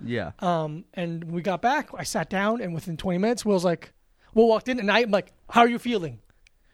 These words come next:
Speaker 2: Are we doing a workout?" And he goes, "Yeah,
Speaker 1: Yeah,
Speaker 2: give me an
Speaker 1: 'cause,
Speaker 2: hour."
Speaker 1: 'cause he asked us to do a dusk workout
Speaker 2: Mm-hmm.
Speaker 1: earlier in the day.
Speaker 2: Mm-hmm. So we did it. We went on
Speaker 1: So
Speaker 2: the
Speaker 1: we did
Speaker 2: roof
Speaker 1: it. We went on the roof.
Speaker 2: and did a fucking good, solid
Speaker 1: Really
Speaker 2: kettlebell
Speaker 1: fucking
Speaker 2: workout.
Speaker 1: crushed ourselves.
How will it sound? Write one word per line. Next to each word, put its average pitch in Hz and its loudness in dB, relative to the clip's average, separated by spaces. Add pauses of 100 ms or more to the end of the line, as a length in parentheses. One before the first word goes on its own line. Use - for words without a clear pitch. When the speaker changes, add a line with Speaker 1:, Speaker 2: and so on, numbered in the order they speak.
(220)
Speaker 2:
Are 175 -2
we 180 4
doing 208 4
a 208 0
workout?" 240 0
And 214 -2
he 190 2
goes, 170 -2
"Yeah, 196 6
Speaker 1:
Yeah, 185 4
Speaker 2:
give 190 2
me 202 4
an 196 4
Speaker 1:
'cause, 185 4
Speaker 2:
hour." 160 2
Speaker 1:
'cause 165 0
he 170 0
asked 165 -2
us 147 -2
to 139 -2
do 123 4
a 113 0
dusk 110 0
workout 95 -2 (340)
Speaker 2:
Mm-hmm. 175 -4 (120)
Speaker 1:
earlier 143 4
in 85 -2
the 87 0
day. 73 -8 (140)
Speaker 2:
Mm-hmm. 165 -4 (1600)
So 185 -4
we 170 0
did 302 0
it. 160 -6
We 156 -8
went 190 0
on 208 2
Speaker 1:
So 240 6
Speaker 2:
the 226 4
Speaker 1:
we 220 6
did 269 4
Speaker 2:
roof 180 -4
Speaker 1:
it. - -4
We 185 -2
went 185 0
on 196 0
the 208 0
roof. 95 0
Speaker 2:
and 123 0
did 180 2
a 160 0
fucking 143 -6 (100)
good, 214 0 (120)
solid 208 0
Speaker 1:
Really 107 0
Speaker 2:
kettlebell 202 2
Speaker 1:
fucking 175 0
Speaker 2:
workout. 165 -4
Speaker 1:
crushed - -2
ourselves. 73 -8